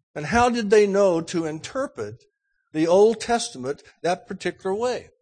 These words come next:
And the answer is presumably they learned it from Jesus,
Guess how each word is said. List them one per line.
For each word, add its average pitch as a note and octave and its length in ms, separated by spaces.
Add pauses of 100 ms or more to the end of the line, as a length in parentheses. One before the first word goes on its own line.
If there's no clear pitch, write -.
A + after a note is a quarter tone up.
(2000)
And C#3 140
the D3+ 100
answer E3+ 340
is D#3 140
presumably F3 680
they D3+ 180
learned D#3+ 300
it F3+ 100
from F#3 180
Jesus, F3 600